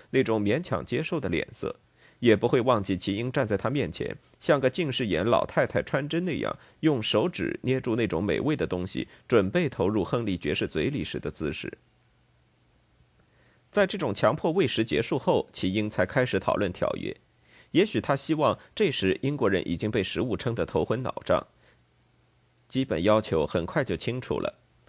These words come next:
两百一十万元赎城费，开放五个通商口岸，英国人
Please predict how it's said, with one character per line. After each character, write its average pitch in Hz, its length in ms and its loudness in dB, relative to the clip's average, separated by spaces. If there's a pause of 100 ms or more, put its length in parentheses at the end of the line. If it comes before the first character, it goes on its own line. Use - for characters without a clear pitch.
(260)
两 139 240 2
百 107 140 2
一 - 160 -2
十 131 160 -2
万 135 200 -2
元 82 200 2
赎 104 180 -2
城 98 180 -2
费， 120 300 -4 (580)
开 117 200 6
放 110 240 4
五 82 200 -2
个 80 120 0
通 120 200 -2
商 117 220 2
口 - 240 -2
岸， - 240 -2 (840)
英 214 180 0
国 160 120 0
人 110 280 4